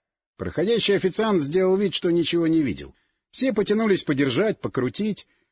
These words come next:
Пошло: «О, вещь! Да нифига ж себе!» Ну и ради чего, собственно, Юрик ствол-то и показывал.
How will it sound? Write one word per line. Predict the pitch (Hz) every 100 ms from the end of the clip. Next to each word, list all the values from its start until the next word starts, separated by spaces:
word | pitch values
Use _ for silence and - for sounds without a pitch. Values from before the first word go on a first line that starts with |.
| _
Пошло: | 113 120 185 196 -
«О, | 180 202 135
вещь! | 120 202 190 143 - - -
Да | 107
нифига | 107 110 92 190 196
ж | -
себе!» | 160 156 131 _ _ _ _ _ -
Ну | 180
и | 233
ради | 220 202
чего, | - 233
собственно, | 196 147 - 135 135
Юрик | 147 190 135
ствол-то | - 170 156 123
и | 117
показывал. | 98 143 - 104 85 78